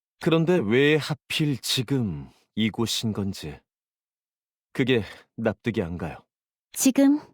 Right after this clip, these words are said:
Speaker 2: 이곳이어야만 하는 이유가 있겠지. 참고로 물어볼게. 김시환, 너와 네 동료들은 왜 여기로 온 거야?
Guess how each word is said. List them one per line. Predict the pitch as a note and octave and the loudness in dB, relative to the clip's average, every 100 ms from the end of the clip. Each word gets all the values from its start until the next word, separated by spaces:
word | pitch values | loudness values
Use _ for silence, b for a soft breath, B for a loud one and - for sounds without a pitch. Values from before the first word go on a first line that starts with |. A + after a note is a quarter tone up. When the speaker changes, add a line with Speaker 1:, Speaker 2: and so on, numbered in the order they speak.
| _ _ _ _ - | _ _ _ _ 2
Speaker 2:
이곳이어야만 | B3 B3 D#4 - D#4 D4 C#4 D4 | 2 4 2 4 4 6 6 6
하는 | C4+ C4+ | 6 6
이유가 | A3 A3+ B3 | 6 6 4
있겠지. | A#3+ G3 B3+ - - F3 G3 _ _ | 4 4 -2 -2 -2 -2 -2 _ _
참고로 | - G4 F#4 F4 F4 | 2 6 6 6 6
물어볼게. | B3 B3 C4+ B3+ _ F3+ G3 - _ _ _ _ _ _ _ _ _ _ _ | 8 6 6 2 _ 0 0 -4 _ _ _ _ _ _ _ _ _ _ _
김시환, | - C4 B3+ D4 B3 F#3 D#3+ _ _ _ _ _ _ _ _ _ _ _ _ - | 4 4 6 4 4 4 0 _ _ _ _ _ _ _ _ _ _ _ _ 0
너와 | A#3+ C4+ D4+ D4 | 4 6 6 8
네 | C4 C4+ | 6 6
동료들은 | C4 A#3+ C4 C4+ B3 G3+ F#3+ F#3+ - _ _ - | 6 6 6 6 4 6 4 2 -4 _ _ 2
왜 | C4 C#4+ | 6 6
여기로 | F#3+ G#3+ C4+ B3 | 6 4 4 4
온 | G#3+ | 4
거야? | F3+ D3+ F3 C#4 | 4 2 0 -2